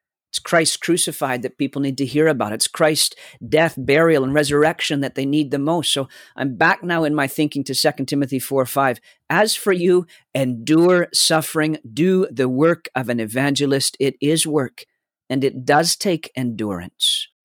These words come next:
J I Packer reminds us, "Evangelism is a work in which the non-appearance of quick results is no sign of failure.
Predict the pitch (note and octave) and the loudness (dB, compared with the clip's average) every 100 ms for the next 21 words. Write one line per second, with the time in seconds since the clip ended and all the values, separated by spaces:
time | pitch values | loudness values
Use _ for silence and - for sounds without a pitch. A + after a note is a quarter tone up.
0 | _ - B2 B2+ B2+ D3 C3+ - B2 G#2 | _ -2 2 2 2 -2 -2 -2 -4 -4
1 | A#2 A#2+ A#2+ G#2 A#2 - - _ _ - | -6 -6 -6 -6 -6 -6 -8 _ _ -2
2 | C3+ C3+ F3+ G#3+ G#3+ G3 F3 E3 - D#3 | 0 2 2 2 4 4 2 0 2 2
3 | C#3+ C3 C3+ C#3 - - B2+ A#2+ B2 - | 2 2 2 0 -2 -8 -4 0 0 -2
4 | - B2 A#2+ D3 F#3 G#3+ D3+ D3+ - F#3 | -4 -2 0 2 2 2 -2 -6 -2 2
5 | E3+ C3+ - - - E3 - D3 B2 C#3+ | 2 2 0 -4 -2 -2 -2 -2 2 2
6 | C#3 - C3 A2+ A2+ C3 D3 D3 - C#3+ | 0 -4 -6 -6 -4 -2 0 0 0 0
7 | C#3+ C3+ A#2+ - C3+ C3+ G2 D2+ | 0 -2 -4 -2 0 0 -4 -10